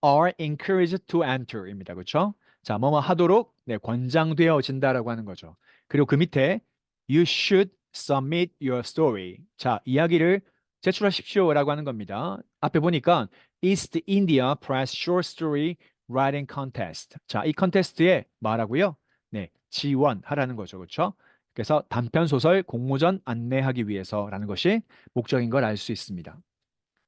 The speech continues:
자, 앞에 however라는 연결어 보이고요. 자, must decline the recommendation. 자, 그 추천에 대해서 나는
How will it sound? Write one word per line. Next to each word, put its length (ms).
자, 280
앞에 220
however라는 880
연결어 320
보이고요. 680
자, 320
must 440
decline 800
the 160
recommendation. 920
자, 160
그 140
추천에 340
대해서 540
나는 340